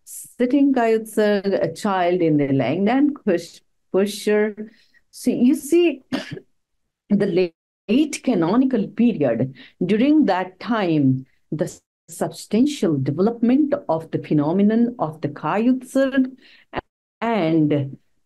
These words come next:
complex and extensive list of the Kayotsarak is attached to that time, and, um, uh, a whole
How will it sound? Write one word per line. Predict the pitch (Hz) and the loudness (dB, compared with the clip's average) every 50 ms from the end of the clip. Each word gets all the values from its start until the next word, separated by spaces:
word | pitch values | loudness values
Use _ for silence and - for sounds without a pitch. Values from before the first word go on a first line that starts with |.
| _ _ _ _ _ | _ _ _ _ _
complex | - 196 202 233 269 285 262 269 269 262 254 254 - - | -4 0 2 2 2 2 2 2 2 2 2 0 -2 -4
and | 196 170 - - | -4 -4 -4 -6
extensive | - - - - - - - - - 240 285 302 294 294 - 220 185 156 | -8 -10 -10 -10 -14 -14 -10 -2 0 2 2 2 2 0 -2 -2 0 0
list | 143 147 160 202 262 - - - - | 2 2 2 2 2 0 -2 -4 -4
of | 190 - - _ | -6 -6 -4 _
the | 165 | -10
Kayotsarak | 156 - - 185 196 214 226 233 233 233 240 - - 240 233 240 240 247 - - - - - _ | -10 -8 -6 -4 -2 0 2 2 0 0 -4 -4 -2 0 2 2 0 -2 -6 -16 -20 -20 -20 _
is | - - 156 151 147 147 143 143 - - - - | -4 -2 -2 -2 -4 -4 -4 -4 -4 -4 -6 -10
attached | 160 156 - - - - 190 214 262 269 269 - 254 254 - | -12 -12 -12 -16 -4 -2 0 2 2 0 0 -2 -4 -2 0
to | 262 254 240 | 0 0 2
that | 220 247 254 254 262 - | 2 0 0 -2 -2 -2
time, | 240 233 233 240 240 240 240 240 247 247 - - - - - _ - | -2 -2 0 0 2 4 4 4 2 2 -4 -12 -18 -20 -20 _ -8
and, | - 190 196 190 190 190 190 190 185 | -4 -2 -2 0 0 0 0 0 2
um, | 185 180 180 180 180 175 175 175 170 170 170 170 170 165 - - | 2 2 2 2 2 2 2 2 4 4 4 4 4 2 2 0
uh, | - 175 165 160 165 156 160 - - _ _ _ _ _ _ _ _ _ | 0 0 2 2 0 0 -2 -8 -16 _ _ _ _ _ _ _ _ _
a | 180 180 - - _ | -8 -8 -8 -6 _
whole | 220 226 254 294 320 294 220 175 147 - | 0 2 2 2 2 2 4 4 2 2